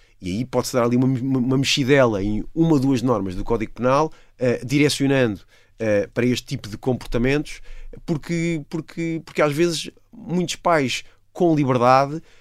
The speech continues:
não estão a proteger o interesse dos filhos. E o interesse de, de, do tema é este: é como é que os pais, que são, ehm, eh, os representantes legais das crianças, dos menores, e têm a responsabilidade última dos comportamentos, como é que,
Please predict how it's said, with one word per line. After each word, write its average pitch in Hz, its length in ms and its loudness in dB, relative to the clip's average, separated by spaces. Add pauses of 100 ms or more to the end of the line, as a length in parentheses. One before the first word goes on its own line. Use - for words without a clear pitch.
(140)
não 156 280 4
estão 156 240 4
a 151 60 4
proteger 139 640 -2
o 147 120 -4
interesse 143 240 -2
dos 147 100 -10
filhos. 135 300 -4 (180)
E 143 140 0
o 160 40 8
interesse 151 480 4
de, 135 320 0
de, 123 120 -4
do 131 120 -2
tema 143 220 2
é 147 60 2
este: 123 360 0
é 107 120 -2
como 151 180 0
é 156 60 2
que - 80 -6
os - 80 -6
pais, 82 520 0 (360)
que - 80 -4
são, 113 420 2 (100)
ehm, 104 600 -2 (120)
eh, 107 220 -6
os 131 160 -6
representantes 123 640 0
legais 135 400 4
das 143 140 -2
crianças, 113 500 0
dos 117 140 -4
menores, 113 400 2 (240)
e 127 80 -2
têm 139 200 6
a 131 40 8
responsabilidade 135 840 0
última 117 320 0
dos 98 180 -6
comportamentos, 113 380 -6
como 165 140 0
é 170 60 0
que, - 100 -12